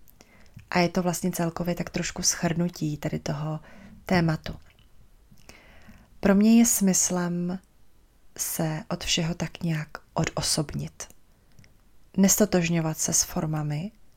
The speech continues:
protože jsou pomíjivé. Všechno vnější je pomíjivé. Být tedy co nejvíc zakotven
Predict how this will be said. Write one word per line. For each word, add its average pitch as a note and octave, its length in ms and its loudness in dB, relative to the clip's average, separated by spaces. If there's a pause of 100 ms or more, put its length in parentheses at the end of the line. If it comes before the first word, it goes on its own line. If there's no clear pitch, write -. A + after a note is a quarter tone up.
(560)
protože E3 540 -2
jsou E3 200 2
pomíjivé. D#3 680 -4 (800)
Všechno F#3 400 0
vnější D#3+ 720 -2 (260)
je D3+ 40 -6
pomíjivé. D3+ 680 -4 (2000)
Být G3 320 0
tedy G3 240 4
co - 180 2
nejvíc F#3 440 2
zakotven E3+ 800 -2